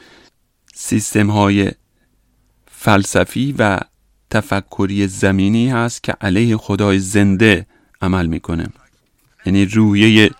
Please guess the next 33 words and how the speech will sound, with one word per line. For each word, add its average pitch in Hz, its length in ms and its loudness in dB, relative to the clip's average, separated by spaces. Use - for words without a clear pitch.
ضد 104 360 2
مسیح 98 460 2
و - 40 2
این 160 300 0
روحیه 113 400 4
قدرتمنده. 117 840 4
آیهٔ 95 220 -4
چهار 120 260 2
به 113 100 -4
ما 113 140 0
میگه: 120 340 -2
"و 113 60 0
آن 117 140 6
اژدها 110 380 4
را 160 120 4
که 139 160 -4
قدرت 113 380 4
به 107 100 4
وحش 127 320 4
داده 113 180 4
بود 156 220 0
پرستش 139 500 0
کردند 98 480 0
و 110 60 0
وح-، 110 360 2
وحش 123 360 4
را 117 80 6
پرستش 117 520 2
کرده 117 240 2
گفتند: 120 400 2
'کیست - 360 2
مثل 98 320 0
وحش - 320 -2